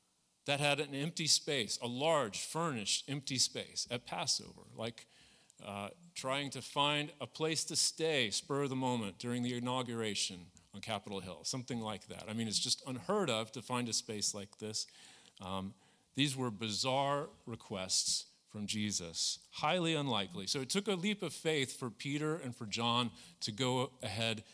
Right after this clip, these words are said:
and do what Jesus said, to obey him. Had they not done it, Jesus would have accomplished it in some other way,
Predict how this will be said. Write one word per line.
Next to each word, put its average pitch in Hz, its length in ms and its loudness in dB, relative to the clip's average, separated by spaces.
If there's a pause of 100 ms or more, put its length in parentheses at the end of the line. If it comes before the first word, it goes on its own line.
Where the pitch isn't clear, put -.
(140)
and 107 140 -4
do 151 320 2
what 139 240 -4
Jesus 127 440 2
said, 135 380 2
to 120 160 -2
obey 131 440 -2
him. 87 380 -8 (1080)
Had 123 140 0
they 123 180 6
not 143 300 4
done 151 180 0
it, 175 160 0
Jesus 139 500 -2
would 131 100 -6
have 107 100 -6
accomplished 151 640 -2
it 143 120 -4
in 117 160 -4
some 143 420 2
other 117 280 2
way, 196 400 0